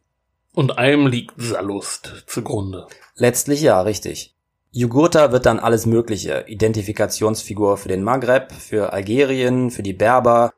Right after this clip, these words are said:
Speaker 2: oder sogar für ganz Afrika, je nach Dichter.
Speaker 1: Naja, mal wieder so ein, wir haben eher den Tonvater, nicht? Also auch so eine,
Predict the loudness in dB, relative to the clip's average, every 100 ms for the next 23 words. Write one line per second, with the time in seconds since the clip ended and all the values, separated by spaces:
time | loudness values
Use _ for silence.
0 | 0 2 2 4 2 2 0 0 -2 -6
1 | -6 -6 -2 -2 -2 -10 _ -8 -2 -2
2 | -2 -4 -6 -4 -4 -6 _ _ _ _
3 | _ -2 2 2 2 0 0 0 0 0
4 | 0 0 0 -6 -10 _ -6 0 2 2
5 | 2 2 0 0 0 0 -4 -4 -4 -6
6 | -6 -6 -8 -8 -6 -4 -6 -6 -4 -6